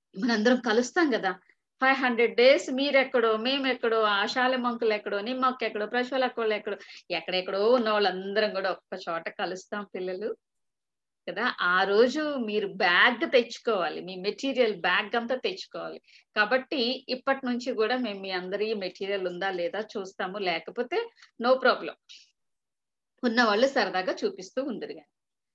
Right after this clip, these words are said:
ఓకేనా? కాబట్టి మీరు ఈ <coughs> నాలుగైదు రోజులు రెడీ చేసుకోండి. ఆ, Saturday గాని Sunday గాని మనం చూద్దాం.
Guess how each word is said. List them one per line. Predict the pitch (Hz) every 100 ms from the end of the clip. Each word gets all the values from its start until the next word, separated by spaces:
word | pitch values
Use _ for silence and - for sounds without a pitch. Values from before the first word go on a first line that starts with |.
| _
ఓకేనా? | 214 214 269 330 - _ _ -
కాబట్టి | 202 254 254
మీరు | 240 240 233
ఈ | - 254 254
<coughs> | - - - - - - - - - - _ _ - - - -
నాలుగైదు | 247 240 254 254
రోజులు | 254 254 269
రెడీ | 233 240 262
చేసుకోండి. | 226 208 - 190 196 427 466 _ _ -
ఆ, |
Saturday | 196 240 240 220 233
గాని | 220 262
Sunday | 320 233 196
గాని | 190 202
మనం | 226 196 302
చూద్దాం. | 480 277 - -